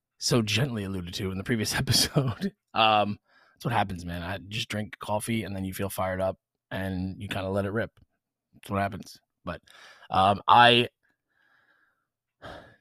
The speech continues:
am a big believer in the personal brand. And it's important because it's not about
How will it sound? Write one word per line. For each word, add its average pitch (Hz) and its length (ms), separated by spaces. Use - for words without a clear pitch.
am 131 80
a 120 60
big 135 220
believer 110 540
in 110 100
the 104 80
personal 98 320
brand. 82 280
And 104 440
it's - 420
important 113 720
because 101 540
it's - 440
not 120 300
about 127 320